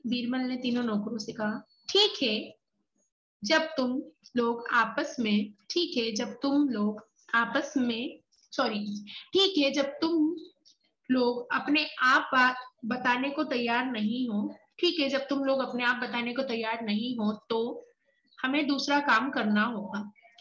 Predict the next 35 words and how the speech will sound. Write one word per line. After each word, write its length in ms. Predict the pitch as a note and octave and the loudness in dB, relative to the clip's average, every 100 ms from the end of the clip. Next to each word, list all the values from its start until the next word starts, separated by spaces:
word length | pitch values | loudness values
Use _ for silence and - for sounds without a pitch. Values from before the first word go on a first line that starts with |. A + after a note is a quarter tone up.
| A#3 | -2
बीरबल 320 | B3+ G#3+ B3 | -2 0 -2
ने 140 | A3 | -2
कहा, 480 | F#3 - F#3 F#3 - B3 | -4 -6 -6 -6 -8 -4
उन 100 | B3 | -2
तीनों 260 | B3+ B3+ | -2 -2
नौकरों 340 | C4 A3 G#3 A#3+ | -4 -4 -4 -4
से 140 | C4 | -4
कहा 320 | C4 A3 A#3+ | -4 -4 -4
कि 120 | C#4 D4 | -6 -2
"ठीक 200 | E4 D#4 | -2 0
है, 60 | C4 | -2
जब 200 | B3 - | -2 -2
तुम 160 | B3 | -4
लोग 280 | B3+ B3+ - - - - _ _ _ _ _ _ - | -2 -2 -4 -14 -20 -20 _ _ _ _ _ _ -8
अपने 240 | - C4+ D4+ | -2 2 4
आप 140 | D4 | 4
बताने 400 | C#4 C#4+ C4 B3+ | 2 0 0 0
को 100 | C4+ | -2
तैयार 380 | C#4+ C4 A#3+ A#3+ | 0 0 0 0
नहीं 260 | A#3+ A#3 | 0 0
हो, 140 | A#3 C4 | 0 -2
तो 240 | - G4 | -2 0
हमें 140 | F4+ F4 | 0 2
दूसरा 300 | D#4+ - C#4 | 0 2 0
काम 300 | A#3 G3+ G#3 | 2 0 0
करना 260 | G3+ F#3+ | -2 -6
होगा।" 400 | F#3 F#3 G3+ G#3 - - | -6 -4 -2 -4 -8 -8
इतना 300 | C#4+ D#4 F#4 | -2 0 0
कहकर 460 | G4 D4+ B3+ A#3+ B3 | 0 0 0 -2 -2
बीरबल 600 | C4 - B3+ B3+ B3+ D#4+ | -4 -4 0 2 4 2
ने 380 | C4 A3+ B3 E4 - | 2 0 -4 -8 -4
लकड़ी 340 | B3+ C4 D4+ D#4+ | -2 0 4 4
की 260 | D#4+ C#4+ | 6 4
तीन 360 | C#4+ C4 B3+ C#4+ | 4 2 2 0
छड़ें 420 | - A#3 A3 B3 | 0 -2 -2 -4